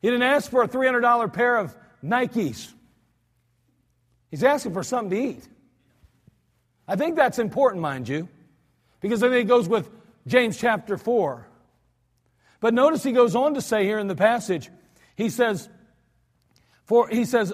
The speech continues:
"Oh, oh, what man is there of you whom, if his son asks bread, will he give him a stone? Or if he asks a fish, will he give him a serpent?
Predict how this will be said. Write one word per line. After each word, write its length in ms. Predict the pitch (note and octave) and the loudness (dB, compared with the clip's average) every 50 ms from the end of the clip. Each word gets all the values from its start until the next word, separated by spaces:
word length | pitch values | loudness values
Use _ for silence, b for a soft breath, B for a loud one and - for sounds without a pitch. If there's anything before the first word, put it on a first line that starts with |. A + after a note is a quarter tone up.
| - - | -4 0
"Oh, 220 | A#3+ A#3 A#3 G3 - | 2 2 2 2 0
oh, 80 | - G#3+ | 0 0
what 340 | G#3+ G#3 A3 B3 C#4+ B3+ C#4 | 2 4 4 4 4 4 2
man 220 | C#4 C4 B3+ B3 | 0 0 0 0
is 140 | C4 C#4 F#3+ | -2 0 0
there 160 | G3+ A#3 A3 | 2 2 2
of 100 | G#3 F3+ | 2 0
you 200 | F#3+ G3+ G#3+ A#3+ G3 | 0 0 0 0 0
whom, 260 | G3+ A3 G#3 G3+ B B B B B | 0 -2 -2 -4 B B B B B
if 140 | A3 A3 G#3 | 0 2 2
his 160 | A3+ G#3+ A3+ | 2 0 0
son 180 | - B3+ B3 | 0 0 0
asks 220 | A#3+ A#3 A3 E3 D#3+ | 0 0 -2 -2 -4
bread, 320 | D3 D3 A#3 B3+ A#3+ G#3+ | -2 0 2 2 2 2
will 160 | G#3+ G#3+ G3 | 0 0 0
he 80 | G3 F#3+ | -2 0
give 180 | D#3+ G#3+ A3 G3+ | 0 0 0 0
him 120 | G3+ F#3 | -2 -4
a 80 | D#3+ - | -6 -6
stone? 560 | - - - - A#3+ G#3+ E3+ C3+ A#2 G2+ - - - b b b b | -8 -6 -2 0 2 2 2 -2 -6 -10 -14 -18 -20 b b b b
Or 120 | - A3+ A3+ | 2 4 4
if 60 | E3 | 4
he 160 | A3+ A#3 A#3 | 2 2 2
asks 220 | A#3 G#3+ - - | 2 0 -2 -4
a 80 | G#3 F3+ | -6 -6
fish, 360 | - - C4 B3+ G#3+ - - | -2 2 4 4 4 4 0
will 120 | G#3+ G#3 G3 | -2 -2 0
he 80 | F#3+ | 2
give 160 | D3+ A3+ A3+ | 2 2 0
him 100 | G#3 F#3+ | 2 -2
a 80 | E3+ D3+ | -6 -6
serpent? 560 | - - A3+ B3+ G3 - - C#3 C#3 B2 - | -2 4 4 4 4 2 -2 -10 -12 -12 -14